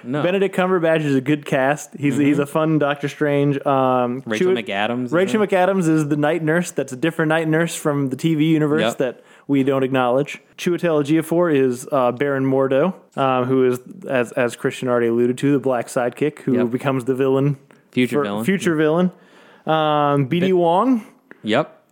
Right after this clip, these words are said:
Speaker 2: is playing Wong
Speaker 1: Wong.
Speaker 2: <laughs> appropriately.
Speaker 1: Yep. Tilda Swinton.
Speaker 2: Tilda Swinton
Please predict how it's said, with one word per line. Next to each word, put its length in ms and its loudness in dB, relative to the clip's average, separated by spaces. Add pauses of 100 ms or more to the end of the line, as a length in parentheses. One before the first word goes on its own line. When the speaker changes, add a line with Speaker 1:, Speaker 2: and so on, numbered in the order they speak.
Speaker 2:
is 340 2
playing 400 -2
Wong 320 2
Speaker 1:
Wong. 420 -2 (400)
Speaker 2:
<laughs> 320 -4
appropriately. 840 0
Speaker 1:
Yep. 160 -8 (120)
Tilda 260 -2
Swinton. 420 -4 (220)
Speaker 2:
Tilda 320 -2
Swinton 500 0